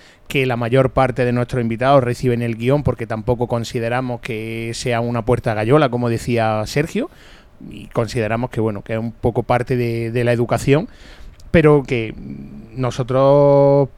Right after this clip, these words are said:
planteamos las preguntas tal y como nos salen y cada uno pone en el apartado que yo siempre comparto en, en nuestra nube privada, cada uno pone las preguntas como quiere.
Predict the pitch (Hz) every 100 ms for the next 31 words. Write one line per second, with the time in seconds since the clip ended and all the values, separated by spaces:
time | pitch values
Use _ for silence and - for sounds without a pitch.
0 | - 139 127 135 135 135 143 131 143 160
1 | - 135 127 139 123 123 127 127 123 -
2 | - - - - 143 151 208 277 165 120
3 | 117 117 117 113 123 117 117 123 120 127
4 | 127 127 127 127 123 123 117 113 113 120
5 | 123 123 123 123 127 117 117 113 110 117
6 | 117 120 117 117 117 117 120 - - -
7 | - - - 123 123 - 120 123 123 113
8 | 123 123 131 208 - 117 117 113 117 113
9 | 113 120 117 113 131 123 104 117 101